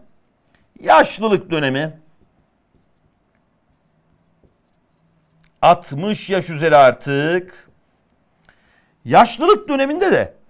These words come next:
bireyin hayatında çok ciddi değişimler yaşanıyor. Ve bu dönemin gelişim ödevleri hep bu değişimlere ayak uydurma, uyum sağlamaya yönelik ödevlerdir.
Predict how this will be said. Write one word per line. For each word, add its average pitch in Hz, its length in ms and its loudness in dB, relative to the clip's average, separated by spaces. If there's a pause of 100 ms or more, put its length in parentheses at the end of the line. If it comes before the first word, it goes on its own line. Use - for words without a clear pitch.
(140)
bireyin 269 300 -4
hayatında 269 520 2
çok - 260 -4
ciddi 226 300 -8
değişimler 220 580 -2
yaşanıyor. 135 560 -6 (440)
Ve 285 120 -2
bu 359 120 0
dönemin 233 340 -2
gelişim 240 380 -6
ödevleri 226 420 0
hep - 200 -6
bu 220 120 -10
değişimlere 190 720 -4 (340)
ayak 262 340 2
uydurma, 214 480 -4
uyum 220 300 -6
sağlamaya 196 560 2
yönelik 185 380 -2
ödevlerdir. 113 840 0